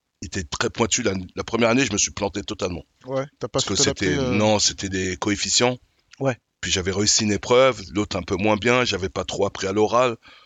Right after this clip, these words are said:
Speaker 1: Donc la première épreuve, et, euh, ça m'a fait échouer de, de zéro virgule quatre-vingt-neuf, un truc comme ça.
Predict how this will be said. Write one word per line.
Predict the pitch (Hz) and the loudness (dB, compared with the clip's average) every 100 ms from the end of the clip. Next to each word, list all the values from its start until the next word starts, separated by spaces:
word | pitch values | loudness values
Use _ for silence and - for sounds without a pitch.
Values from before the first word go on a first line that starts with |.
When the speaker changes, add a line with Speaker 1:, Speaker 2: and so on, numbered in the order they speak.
| _ - | _ -6
Speaker 1:
Donc | 98 - | -4 -2
la | 90 | -6
première | - 98 95 | -4 -2 -2
épreuve, | 98 127 123 104 | 0 2 2 0
et, | 92 92 | -2 -4
euh, | 90 | -4
ça | 85 92 | -4 -2
m'a | 92 | -4
fait | - | -2
échouer | 92 - 104 | 0 2 0
de, | 95 95 95 90 85 80 - - _ - | 0 0 0 0 -2 -6 -10 -20 _ -12
de | - 92 90 90 90 | -4 0 0 0 0
zéro | 85 92 98 101 | 0 0 2 0
virgule | 92 92 87 107 | 0 -4 -4 -6
quatre-vingt-neuf, | - 90 98 92 98 101 - | -4 -4 -4 -2 -2 -2 -4
un | |
truc | 80 - | -10 -10
comme | 82 | -6
ça. | - | -6